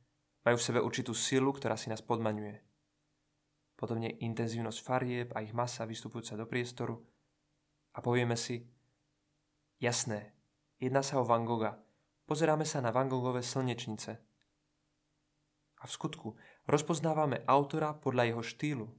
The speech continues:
Na základe tohto štýlu môžeme odhadnúť maliarov charakter,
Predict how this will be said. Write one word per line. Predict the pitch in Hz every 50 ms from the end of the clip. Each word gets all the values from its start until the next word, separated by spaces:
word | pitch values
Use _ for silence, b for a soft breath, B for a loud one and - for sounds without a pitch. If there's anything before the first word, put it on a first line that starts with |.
| - _ _ _ _ _ _ _ _ _ _ _ _ _ _ _ _ _ -
Na | 120 117
základe | 117 147 156 156 165 160 151 147
tohto | - 127 - - 127
štýlu | 123 - - - 143 143 143 143 151
môžeme | 147 127 123 123 123 117 117 -
odhadnúť | - - 127 123 135 135 123 123 123 120
maliarov | 117 110 107 107 107 107 107 -
charakter, | - 139 135 139 139 139 - 127 123 123 -